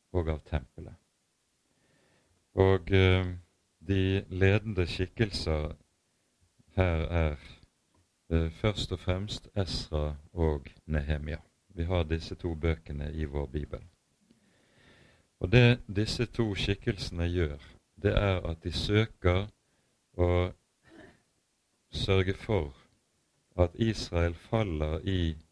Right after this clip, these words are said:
den grøften som gjorde at de kom under Guds dom og ble ført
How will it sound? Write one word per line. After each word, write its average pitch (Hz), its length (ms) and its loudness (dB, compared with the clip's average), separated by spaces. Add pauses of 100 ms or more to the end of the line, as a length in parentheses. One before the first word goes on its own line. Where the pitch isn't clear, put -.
(220)
den 87 360 0
grøften 104 600 -6 (640)
som 87 220 -6
gjorde 85 420 0 (100)
at 80 100 -6 (120)
de 80 360 0
kom 92 340 0 (100)
under 90 220 -2
Guds 87 360 -4
dom 87 380 -2 (480)
og 87 140 -4
ble 87 100 -2
ført 80 440 -4